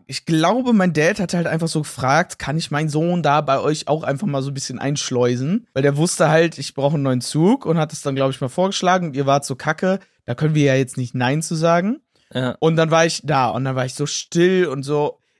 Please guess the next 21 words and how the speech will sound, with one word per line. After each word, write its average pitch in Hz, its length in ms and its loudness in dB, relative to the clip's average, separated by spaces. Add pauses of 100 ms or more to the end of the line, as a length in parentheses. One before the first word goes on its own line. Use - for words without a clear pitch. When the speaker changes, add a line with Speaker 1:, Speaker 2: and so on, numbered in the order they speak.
Speaker 1:
introvertiert 165 680 0
und 156 60 2
hab 143 100 -2
kaum 170 160 0
geredet 165 420 0
und 139 100 -6
war 147 100 4
auch 151 80 0
so 160 160 0
ein 175 140 0 (160)
Opfer, 143 480 0
muss 135 180 -4
man 131 100 -2
sagen. 131 460 -2
Ihr 180 160 4
wart 143 140 2
aber 120 180 0
auch 120 140 -2 (100)
todes 139 380 -2
die 113 100 -4
Opfer. 143 440 -2